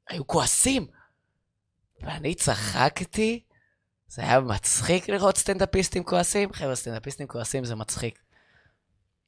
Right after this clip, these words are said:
וסטנדאפיסטים שלא נוח להם זה גם מצחיק, אז, אה, שזה מה שקורה הרבה אצלך.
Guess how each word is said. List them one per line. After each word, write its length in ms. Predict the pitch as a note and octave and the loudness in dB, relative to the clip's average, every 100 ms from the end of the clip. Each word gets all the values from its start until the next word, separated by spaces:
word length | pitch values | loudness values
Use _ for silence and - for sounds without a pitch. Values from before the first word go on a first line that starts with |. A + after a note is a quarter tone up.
| _ - | _ 4
וסטנדאפיסטים 720 | F#3+ - - C#3+ - F#3 G3+ | 4 4 2 2 2 -2 -2
שלא 280 | F3 C3 D3 | -2 0 0
נוח 300 | D3 D3 C3 | 2 2 0
להם 180 | A2+ A2 | -8 -8
זה 100 | A#2 | -8
גם 200 | A#2+ B2 | -8 -8
מצחיק, 440 | - - G#2+ - | -10 -12 -14 -14
אז, 220 | A2+ G2+ | -14 -14
אה, 260 | G#2 G#2 G#2 G#2+ _ _ _ _ _ - _ _ A#2+ - - | -12 -12 -12 -16 _ _ _ _ _ -20 _ _ -14 -14 -12
שזה 240 | - A2 | -10 -8
מה 80 | A2 | -8
שקורה 340 | - A2 A2 | -8 -6 -4
הרבה 200 | G#2+ A2 | -4 -4
אצלך. 400 | A2 - A2 - | -4 -6 -10 -8